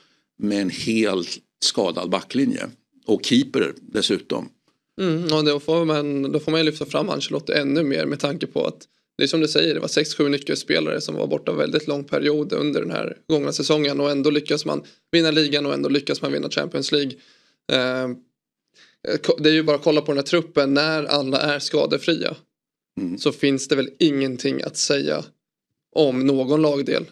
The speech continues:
Speaker 2: Det, det, det enda som man kan möjligtvis diskutera, det är väl nummer nio-rollen. Nu kommer de, eh, enligt uppgifter att köpa, köpa ut José Lu som, som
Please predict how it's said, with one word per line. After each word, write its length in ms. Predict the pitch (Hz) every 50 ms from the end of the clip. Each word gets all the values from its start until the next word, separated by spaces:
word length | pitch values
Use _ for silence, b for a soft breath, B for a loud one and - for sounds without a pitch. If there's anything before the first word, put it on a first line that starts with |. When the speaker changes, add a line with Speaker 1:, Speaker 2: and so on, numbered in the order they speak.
| _ _ _ _ _ -
Speaker 2:
Det, 160 | 151 170 160
det, 420 | 160 151 170 170 170 156 143 - - - - 156 147
det 160 | - - - - _ - 196
enda 420 | 180 165 160 160 165 180 175 170
som 180 | 170 - 165 156
man 420 | 151 147 143 143 139 143 - - - - _ _ _ - -
kan 380 | 160 147 147 135 135 135 135
möjligtvis 560 | 135 139 139 139 - 143 139 160 170 156 - -
diskutera, 580 | 151 139 - - - - 160 175 180 - -
det 100 | 165 160
är 40 | 151
väl 200 | 147 143 143 139 139 - 151
nummer 260 | 143 143 143 139 143
nio-rollen. 760 | 139 139 143 143 147 143 147 156 160 143 143 147 143 143 135 b b b b b b b _
Nu 420 | 139 143 143 139 139 139 139 135 135
kommer 400 | 139 - 151 147 143 139 139 139
de, 260 | 139 135 135 135 135
eh, 120 | 139 139 - - - - - - -
enligt 240 | - 139 139 139
uppgifter 400 | 143 139 - - 143 - - -
att 100 | 139 139
köpa, 540 | - - 143 - - 156 151 147 - - - - -
köpa 280 | - - 156 - -
ut 260 | - 175 160 147 - -
José 200 | 147 139 - 143
Lu 200 | 139 143 143 151
som, 280 | 131 - - - 156 - b b b b b b b _
som 520 | - - 139 131 127 127 - - - -